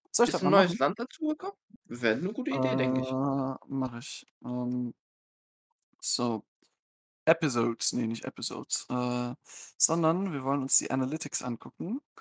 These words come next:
Speaker 1: Äh, also wir haben insgesamt dreizehn All-Time-Plays, also insgesamt wurde der, äh, wurden alle Folgen kumulativ dreizehn Mal angehört.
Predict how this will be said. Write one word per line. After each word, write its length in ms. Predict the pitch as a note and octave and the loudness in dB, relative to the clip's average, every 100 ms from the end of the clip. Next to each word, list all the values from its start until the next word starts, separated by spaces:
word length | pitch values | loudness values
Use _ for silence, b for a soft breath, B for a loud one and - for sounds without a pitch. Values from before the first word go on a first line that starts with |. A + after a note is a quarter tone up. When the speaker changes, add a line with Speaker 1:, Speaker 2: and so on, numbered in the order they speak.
| B B _ _ _ _ - | B B _ _ _ _ -2
Speaker 1:
Äh, 40 | C3 C3+ - | 0 0 2
also 320 | C#3 C#3 C#3+ | 2 4 2
wir 140 | D3+ D#3 | 6 6
haben 140 | D#3+ | 6
insgesamt 800 | F#3+ G#3+ - F3 F3 F3 - - - | 4 4 4 4 4 4 -2 -6 -2
dreizehn 680 | C#3 C3 F#3 - - F3+ E3+ - | 4 6 6 6 4 4 0 4
All-Time-Plays, 1000 | C#3+ D#3+ - F3 D3+ C#3 - D#3+ - - | 8 8 6 4 4 2 -2 -4 -4 -8
also 220 | D3 C#3+ | -6 -4
insgesamt 420 | C#3 C#3 - C#3+ D3 | 0 -2 -2 -6 -2
wurde 160 | C#3 | -2
der, 140 | C3+ C3+ _ - | -2 -4 _ 0
äh, 340 | C3 B2+ B2+ | 4 6 4
wurden 240 | B2+ C3 B2+ | 2 0 4
alle 220 | C#3+ D#3+ | 4 4
Folgen 440 | - D3+ D#3 D#3 D#3 | 6 6 6 2 -2
kumulativ 640 | F3+ E3 D#3 - D3 - | -2 2 2 0 -4 -4
dreizehn 360 | C3+ C3+ - | 0 2 2
Mal 140 | C3 - | 0 0
angehört. 520 | C#3+ D#3+ E3+ A#3 | 0 2 0 -2